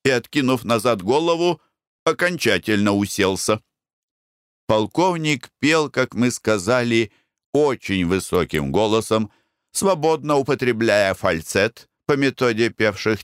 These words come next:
тенором в его время. Он выбрал одну из своих морских песен и очень хорошо спустил первый куплет. Бернс качал головой во время хоров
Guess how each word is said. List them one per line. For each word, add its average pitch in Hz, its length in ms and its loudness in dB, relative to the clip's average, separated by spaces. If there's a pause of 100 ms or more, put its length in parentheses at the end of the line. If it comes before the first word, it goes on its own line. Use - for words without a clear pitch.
(120)
тенором 101 580 0
в 92 40 -2
его 98 340 2
время. 90 480 0 (520)
Он 208 200 0
выбрал 214 540 0
одну 156 340 -4
из 160 180 0
своих 139 460 0
морских 117 640 -2
песен 98 520 0 (420)
и 110 60 2
очень 113 380 0
хорошо 107 560 0
спустил 120 840 -2
первый 90 440 0
куплет. 82 640 -2 (460)
Бернс 120 600 0
качал 104 420 0
головой 101 540 0
во 82 160 0
время 82 420 0
хоров 87 600 -2